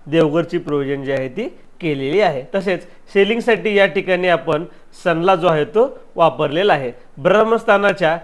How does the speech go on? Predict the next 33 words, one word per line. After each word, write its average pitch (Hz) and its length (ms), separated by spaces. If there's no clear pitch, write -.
डाव्या 165 340
बाजूला 180 400
जो 156 160
आहे 160 240
तो 175 220
सी 240 240
शेप 190 320
आरसीसी 190 460
जिना 170 280
जो 151 100
आहे 147 180
तो 147 140
आपण 147 300
बनवलेला 143 640
आहे. 135 360
या 196 120
ठिकाणी 208 520
आपण 165 380
सेलिंगसाठी 190 640
पीओपी 202 480
न 202 140
करता 160 360
प्रोफाईल 190 380
लाईट्सचा 196 440
वापर 170 400
या 151 120
ठिकाणी 151 480
केलेला 147 420
आहे. 143 200
तसेच 170 440
यामध्ये 175 560
या 208 140
प्लॅनिंगच्या 175 600